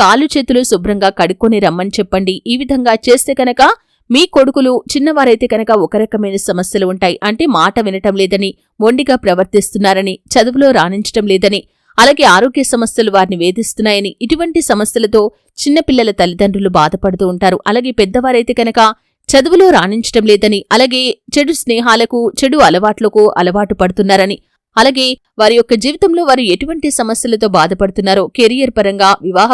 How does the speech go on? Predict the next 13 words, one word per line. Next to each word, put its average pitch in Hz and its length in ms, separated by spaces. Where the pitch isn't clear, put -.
పరంగా 202 320
వారికున్న 302 340
సమస్యల 254 360
కారణంగా 214 360
మీరు 277 240
కనుక 254 160
ఇబ్బంది 220 340
పడుతున్నట్లయితే 214 680
ఆ 190 100
యొక్క 214 160
ఇబ్బందులు 277 420
అన్నీ 233 260
కూడా 220 160